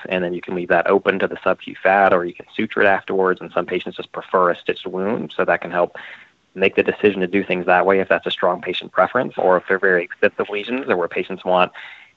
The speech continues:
maybe a chance at perhaps a more long-term definitive solution with a little bit less chance of recurrence, a wide excision can be done.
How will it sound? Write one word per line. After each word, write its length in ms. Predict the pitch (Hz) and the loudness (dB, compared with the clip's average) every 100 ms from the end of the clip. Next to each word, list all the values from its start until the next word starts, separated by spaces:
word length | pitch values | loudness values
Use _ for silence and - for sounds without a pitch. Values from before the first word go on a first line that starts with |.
| - | -6
maybe 220 | 98 95 | -2 0
a 60 | 92 | 0
chance 320 | - 95 - | 0 -4 -4
at 100 | 92 | -6
perhaps 460 | 92 - 107 - 98 | -4 0 0 0 -2
a 40 | |
more 200 | 95 92 | 0 2
long-term 480 | 95 90 95 101 90 | 4 2 0 -2 -2
definitive 420 | 90 95 92 92 - | -2 -2 -2 -6 -6
solution 320 | 98 95 - | -6 -6 -8
with 80 | 87 | -4
a 40 | |
little 100 | 92 | -4
bit 160 | 92 - | -2 0
less 180 | 92 98 | 0 0
chance 200 | 104 101 | 0 -2
of 20 | - | -2
recurrence, 440 | 92 - 95 92 | -4 -2 -4 -2
a 60 | 90 | 0
wide 240 | 85 85 | 0 -2
excision 360 | - 92 92 87 | -4 -6 -6 -8
can 120 | - | -12
be 120 | - | -12
done. 380 | - - - | -6 -6 -8